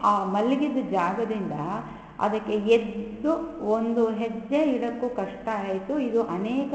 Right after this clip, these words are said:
ದಿವಸದವರೆಗೆ ನಡೆಯೋದಕ್ಕೆ ಕೂಡ ಆಗದಂತಹ ಅಸಹಾಯಕ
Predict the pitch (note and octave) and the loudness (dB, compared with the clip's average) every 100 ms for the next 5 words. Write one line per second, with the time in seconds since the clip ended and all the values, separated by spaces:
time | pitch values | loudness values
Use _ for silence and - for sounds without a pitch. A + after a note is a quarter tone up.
0 | A3 G#3 G3 - F#3+ F#3+ F3 F3+ F#3+ C4 | -2 -2 -4 -4 -4 -4 -4 -6 -2 0
1 | G#3+ G3+ - - - - F3 F3 G3 C#4 | 2 0 -4 -10 -14 -6 -2 0 4 4
2 | C4 B3+ - A3+ G#3 F#3 F#3+ D4+ - - | 4 0 0 -2 -2 -4 -2 -2 -4 -12
3 | - - - F#3 G#3 C#4 C#4+ C4+ A#3 G#3+ | -16 -16 -6 0 4 6 6 4 2 0
4 | G3 F3 - A3 G3 F3+ F3 F3 D#3+ | -2 -2 0 0 2 -2 -2 -4 -8